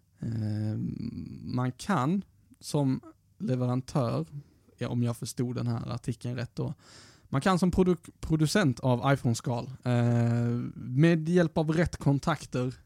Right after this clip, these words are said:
och en, eh, summa pengar, eh, köpa ut en blueprint av telefonen, det vill säga en ritning från fabriken. Och vad detta då innebär, det är att de som jobbar på Foxconn och alla de här andra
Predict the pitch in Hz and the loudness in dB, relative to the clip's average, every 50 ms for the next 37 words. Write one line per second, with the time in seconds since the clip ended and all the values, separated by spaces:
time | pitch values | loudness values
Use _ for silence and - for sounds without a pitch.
0 | - - - - 131 - _ - - - 135 131 127 127 131 131 127 123 123 123 | -20 -10 -8 -8 -8 -8 _ -16 -4 0 2 2 4 2 2 2 0 0 0 0
1 | 127 131 131 127 - - - 147 143 131 123 127 127 - - - 170 139 120 117 | 0 -2 -2 -2 0 2 4 4 4 4 2 0 -4 -4 0 2 2 4 4 2
2 | 120 123 131 - _ _ - - - _ _ _ _ _ - 135 117 113 113 113 | -2 -4 -6 -8 _ _ -20 -20 -20 _ _ _ _ _ -6 -2 0 0 0 -2
3 | 120 - - 147 139 135 - 139 123 - - 156 120 110 - _ _ _ - - | -2 2 4 6 6 6 4 2 0 4 4 4 4 4 0 _ _ _ -14 -14
4 | - - _ _ _ _ _ _ _ _ _ _ _ _ _ _ _ _ - 120 | -14 -20 _ _ _ _ _ _ _ _ _ _ _ _ _ _ _ _ -2 0
5 | 117 117 120 120 127 127 - - 185 165 - - - 120 - 190 - - - 127 | 0 0 0 0 -2 -2 2 4 4 4 4 2 0 0 0 -2 -6 -4 -4 -4
6 | - - - 170 - 139 151 147 - - - 180 123 120 117 139 135 117 120 120 | -2 -2 -4 -4 -2 -2 -2 -2 -2 -6 -4 -2 -2 2 4 4 4 4 4 2
7 | 113 123 131 143 - - - - - _ _ - - 147 135 120 - - - - | 2 2 0 0 -2 -6 -8 -8 -8 _ _ -4 2 2 2 2 2 -2 -4 -4
8 | 131 180 190 151 135 - - 165 156 - _ _ - - _ - - _ _ _ | -2 0 0 -2 -2 -4 -6 -8 -8 -8 _ _ -20 -20 _ -20 -20 _ _ _
9 | _ _ _ _ _ _ _ _ _ 135 123 135 135 156 165 - 151 139 165 185 | _ _ _ _ _ _ _ _ _ 4 6 6 8 8 4 4 4 4 6 8
10 | 175 170 180 156 127 123 117 117 127 - - 156 127 117 117 117 117 117 - - | 8 8 8 6 6 6 4 4 2 2 2 2 2 2 2 0 -2 -4 -6 -6
11 | 143 123 147 139 120 - 123 120 117 143 185 175 190 190 113 - - 151 - - | 0 2 2 2 4 6 4 6 6 6 4 4 0 -2 -2 -2 -6 -4 -2 -2
12 | 170 - - - - - 117 117 120 120 117 113 117 117 120 - - 127 120 117 | -2 -2 -4 -6 -2 0 0 2 2 0 0 0 0 0 0 0 0 0 0 2
13 | 120 120 120 127 123 120 117 120 120 120 120 | 2 2 2 0 0 0 0 -2 -2 -4 -6